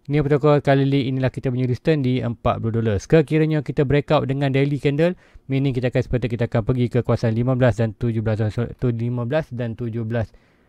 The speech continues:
dolar untuk anda T P sikit profit di kawasan Near Protocol sekiranya anda buy. Adakah good position buy untuk sekarang?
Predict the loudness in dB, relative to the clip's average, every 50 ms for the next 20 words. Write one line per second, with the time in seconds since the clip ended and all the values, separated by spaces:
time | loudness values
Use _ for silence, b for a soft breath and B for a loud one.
0 | b b b _ _ _ _ _ _ _ -8 -2 0 2 4 4 2 2 0 -2
1 | -4 -4 -4 -4 -2 -4 -4 -2 -2 -2 -2 0 -2 -2 0 -2 -4 -2 0 0
2 | 0 0 0 -2 -4 -4 -4 -2 0 0 0 0 0 -2 -2 -4 -4 -8 -10 -8
3 | -6 -4 -4 -2 -2 -2 -2 -2 -4 -4 -4 -4 -4 -4 -4 -4 -4 -6 -4 -2
4 | -2 -2 -2 -4 -6 -6 -4 -4 -4 -6 -4 -2 -2 -2 -2 -2 -2 0 2 2
5 | 2 2 0 0 0 0 0 0 2 2 2 2 2 0 -2 -2 0 0 0 -2